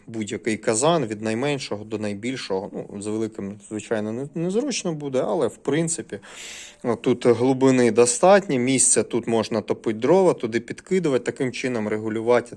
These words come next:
е, температуру в казані. Тому це такий варіант, він універсальний, вирішує, в принципі, задачу свою повністю. Ну, і другий варіант — це підставка. Так, одну секунду.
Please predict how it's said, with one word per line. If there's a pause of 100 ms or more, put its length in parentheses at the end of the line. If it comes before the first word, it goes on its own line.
е,
температуру (360)
в
казані.
Тому
це
такий
варіант,
він
універсальний,
вирішує,
в
принципі, (960)
задачу
свою
повністю. (540)
Ну, (100)
і
другий
варіант —
це (500)
підставка.
Так, (100)
одну
секунду.